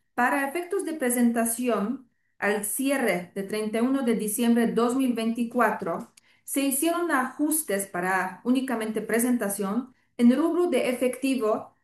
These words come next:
y patrimonio contribuido en la parte de estado de posición financiera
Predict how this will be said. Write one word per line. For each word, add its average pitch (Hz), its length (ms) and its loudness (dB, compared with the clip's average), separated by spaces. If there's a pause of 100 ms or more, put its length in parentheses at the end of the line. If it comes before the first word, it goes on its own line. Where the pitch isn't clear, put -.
(180)
y 240 120 2
patrimonio 240 680 4
contribuido 240 1000 2
en 185 120 -6
la 185 160 -6
parte 208 300 0
de 202 100 0
estado 214 400 -2
de 196 120 -2
posición 196 480 -4
financiera 233 840 0